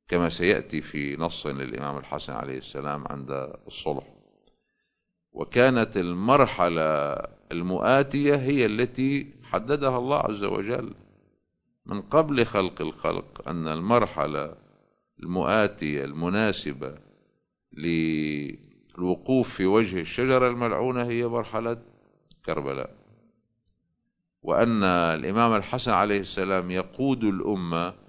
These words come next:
بحيث يحفظ بقاء الإسلام، يحفظ بقاء المتدينين، ويحرص على سلامة من يمكنه أن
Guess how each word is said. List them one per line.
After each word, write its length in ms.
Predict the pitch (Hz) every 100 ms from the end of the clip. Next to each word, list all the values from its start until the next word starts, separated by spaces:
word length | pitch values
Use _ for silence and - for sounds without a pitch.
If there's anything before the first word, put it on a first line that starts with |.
| _ _ _ _ -
بحيث 500 | - 104 110 113 107
يحفظ 640 | 120 - - - 92 78 65 - _ _ -
بقاء 420 | 71 - 98 78
الإسلام، 720 | 82 65 - 82 80 85 92 - _ _ _ _ _ _ _
يحفظ 360 | 85 - - 104
بقاء 420 | 92 92 101 73
المتدينين، 1200 | 85 87 85 80 80 78 78 80 82 85 90 55 50 _ _ _ _ _ _ -
ويحرص 600 | 78 101 - 110 110 -
على 260 | 95 98
سلامة 560 | 92 98 95 110 113 110 -
من 200 | 107 107
يمكنه 840 | 104 107 98 135 135 104 80 69 53 _ _ _ _ _ _ -
أن 340 | 76 76 71